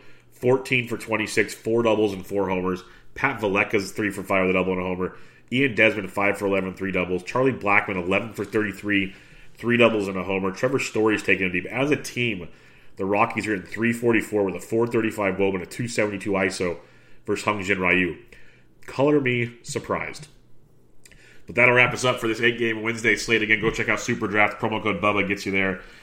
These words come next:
If you give a rating and review on iTunes, I'd really appreciate it. Dropped two new Bench with Bubbas last night. Episode two oh seven with Mark Wimkin of the Fantasy Bros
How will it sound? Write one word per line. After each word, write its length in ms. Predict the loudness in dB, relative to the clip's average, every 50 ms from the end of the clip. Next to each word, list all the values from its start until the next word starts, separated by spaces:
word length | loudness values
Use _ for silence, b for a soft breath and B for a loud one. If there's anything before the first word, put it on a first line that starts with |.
| B B
If 80 | B 0
you 60 | 4
give 120 | 4 4 4
a 40 |
rating 280 | 6 4 4 4 4 2
and 60 | 0
review 220 | 0 0 0 2 2
on 60 | 4
iTunes, 340 | 2 2 2 2 0 -2 -2
I'd 80 | -2
really 220 | -2 0 0 0 0
appreciate 480 | -2 -2 -2 -2 -2 0 0 0 0
it. 80 | 0 0
Dropped 280 | 0 -2 -2 -2 -2
two 140 | -4 -4 -2
new 140 | -2 0 0
Bench 200 | 0 0 0 0
with 140 | -4 -2 0
Bubbas 280 | 0 0 0 0 0
last 220 | 2 2 2 2 2
night. 240 | 2 2 2 2 -2 B B B B B B B -6
Episode 440 | -4 -4 -2 -2 0 0 0 0
two 160 | 0 0 2 2
oh 40 |
seven 280 | 2 2 2 0 0 0
with 100 | -2 -2
Mark 260 | 0 0 0 0 0
Wimkin 440 | 0 -2 -2 0 0 0 0 0 0
of 80 | -2 -6
the 80 | -6
Fantasy 360 | -2 2 2 2 2 0 -6
Bros 220 | -4 -2 0 0